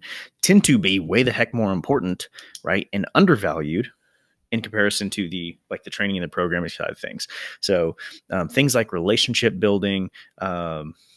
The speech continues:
you know, additional events, really loving up on your members, customer surprising and delighting, like, those things. And notice I didn't say customer service is overrated. I said training and programming is overrated or overvalued in terms of, like, the average gym owner.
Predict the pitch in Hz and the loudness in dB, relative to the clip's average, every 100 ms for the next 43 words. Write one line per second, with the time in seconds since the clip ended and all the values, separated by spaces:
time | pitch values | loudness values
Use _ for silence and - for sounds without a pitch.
0 | _ 92 87 - 101 120 - 123 101 85 | _ -10 -8 -6 0 0 0 0 -2 -2
1 | 95 85 - 123 113 95 104 101 98 98 | -6 -4 0 2 4 4 2 4 2 0
2 | 98 92 90 92 92 87 - 113 - 127 | -2 0 -2 -2 0 -2 0 0 0 0
3 | 107 107 - 98 98 98 85 87 90 95 | 0 -2 2 2 2 -2 -6 -4 -2 -2
4 | 90 - - - 101 95 80 120 139 - | -4 -8 -10 -8 -8 -6 0 4 4 2
5 | 151 123 104 92 98 127 135 107 131 202 | 2 2 2 0 0 2 2 2 4 4
6 | 262 - 170 - 110 - 117 110 110 95 | 2 0 -2 -2 -2 2 2 2 -2 0
7 | 85 80 78 - 135 - 120 120 95 92 | -2 -2 -2 0 0 0 0 0 -2 0
8 | 92 90 85 80 76 71 50 - - - | 0 0 -4 -4 -6 -6 -8 -12 -12 -16
9 | - - - 104 117 107 90 90 101 95 | -16 -12 -4 0 2 2 0 2 2 2
10 | 78 80 - - 92 - 95 - 90 90 | -2 -6 -12 -20 -18 -6 -4 -4 -4 -4
11 | - 87 87 85 - 76 - 82 80 80 | -4 -2 0 -2 -4 -8 -4 -4 -4 -6
12 | - 82 80 69 50 | -8 -8 -8 -10 -14